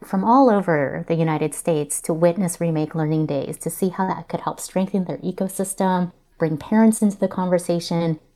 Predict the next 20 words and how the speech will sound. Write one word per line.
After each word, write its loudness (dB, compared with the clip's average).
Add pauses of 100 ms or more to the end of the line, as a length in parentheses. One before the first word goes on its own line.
see 2
the 2
magic 0
that -8
happens 0
with 0
the 2
learning. 0 (240)
And 2
so 2
from 2
that 0
bus 2
tour 0
in 0
two 0
thousand 0
nineteen, 0
we 0
expanded -2